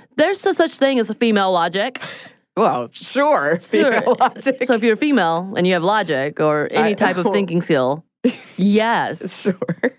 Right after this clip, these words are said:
Speaker 1: Sure. Thanks for that.
Speaker 2: Yes. This did change over the years, this kind of backlash, especially as computer <laughs> models were built that showed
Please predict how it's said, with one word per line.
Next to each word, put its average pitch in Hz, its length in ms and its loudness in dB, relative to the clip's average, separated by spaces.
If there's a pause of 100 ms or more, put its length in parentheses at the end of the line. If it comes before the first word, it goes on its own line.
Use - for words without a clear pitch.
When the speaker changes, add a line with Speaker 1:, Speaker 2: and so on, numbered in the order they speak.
(640)
Speaker 1:
Sure. 190 520 2 (420)
Thanks 240 160 0
for 185 140 2
that. 101 280 0 (120)
Speaker 2:
Yes. 147 500 -2 (640)
This 233 300 0
did 233 260 0
change 185 380 -2
over 175 160 0
the 196 80 -2
years, 131 480 -2
this 139 160 -6
kind 139 160 -2
of 139 60 -4
backlash, 127 760 -2
especially 180 400 -2
as 196 80 -2
computer 302 600 2
<laughs> 165 120 0
models 170 500 0 (280)
were 170 140 4
built 170 400 0
that 151 140 0
showed 139 360 -2